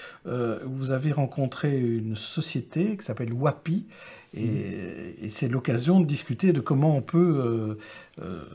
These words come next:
Speaker 1: s'améliorer en matière de référencement. C'est ça ? Pourquoi avoir choisi WAPI et de quelle société il s'agit ?
Speaker 2: Tout à fait. Donc, euh,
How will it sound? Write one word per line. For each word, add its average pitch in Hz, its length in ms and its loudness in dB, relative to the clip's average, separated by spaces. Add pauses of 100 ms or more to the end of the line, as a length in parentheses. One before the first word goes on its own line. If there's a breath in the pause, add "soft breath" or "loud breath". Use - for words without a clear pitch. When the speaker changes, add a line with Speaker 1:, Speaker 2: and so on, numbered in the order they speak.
(240)
Speaker 1:
s'améliorer 160 640 6
en 160 80 6
matière 135 320 2
de 147 80 2
référencement. 139 760 0
C'est 190 140 -2
ça ? 185 180 0
Pourquoi 202 300 4
avoir 165 180 8
choisi 156 420 2
WAPI 156 540 2
et 131 140 0 (260 loud breath)
de 131 80 -6
quelle 156 180 -2
société 143 400 -6
il 127 80 -4
s'agit ? 135 480 -4 (600)
Speaker 2:
Tout 143 120 -2
à 131 80 2
fait. - 260 -2
Donc, 123 200 0
euh, 123 300 2